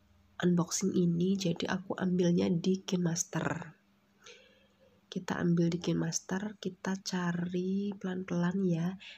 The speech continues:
yang gambarnya sekiranya bagus, cocok buat jadikan thumbnail. Seperti ini ya. Nah, ini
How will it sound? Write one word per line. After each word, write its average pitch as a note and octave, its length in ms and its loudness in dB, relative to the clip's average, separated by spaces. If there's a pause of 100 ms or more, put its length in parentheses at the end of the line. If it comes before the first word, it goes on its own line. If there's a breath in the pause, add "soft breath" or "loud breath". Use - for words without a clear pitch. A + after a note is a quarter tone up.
(140 loud breath)
yang F3 200 2
gambarnya E3 640 0
sekiranya F3 520 -2
bagus, D#3+ 600 -4
cocok F3 480 -6
buat E3+ 360 2
jadikan E3 520 -4
thumbnail. D#3 560 -10 (2000 loud breath)
Seperti - 520 -4
ini F3+ 360 4
ya. E3+ 280 0 (800)
Nah, D#3+ 240 2 (640 loud breath)
ini F#3 80 4